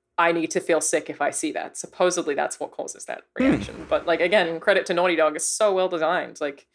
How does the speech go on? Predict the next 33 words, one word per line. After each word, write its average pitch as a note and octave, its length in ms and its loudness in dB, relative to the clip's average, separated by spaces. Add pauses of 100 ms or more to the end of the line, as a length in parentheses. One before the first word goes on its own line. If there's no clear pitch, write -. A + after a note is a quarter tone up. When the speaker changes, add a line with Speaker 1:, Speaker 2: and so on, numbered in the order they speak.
(340)
Speaker 1:
so A3 320 4
much G3 220 2
of D#3 60 -4
that A#2+ 160 2
stuff D#3+ 240 0
is - 180 -6
Speaker 2:
The - 100 8
Speaker 1:
so D#3 180 2
polished. - 420 -6 (1400)
Speaker 2:
Yeah, B2+ 240 8
I, D3 220 6
I D#3+ 180 8
was, E3 420 4
uh, D3+ 280 6
over E3 260 8
my, D3+ 480 8
'cause C#3 320 2 (300)
for, C#3 400 6
I C#3+ 80 8
don't D#3 140 8
know D3+ 80 8
if - 80 0
we C#3 80 4
mentioned B2+ 380 4
it, - 60 2
I C3 120 6
was C#3 160 4
basically D#3 360 4
live A#2+ 300 6
texting C3 400 2
Alana A#2 600 2
my A#2 180 2
entire A#2 600 2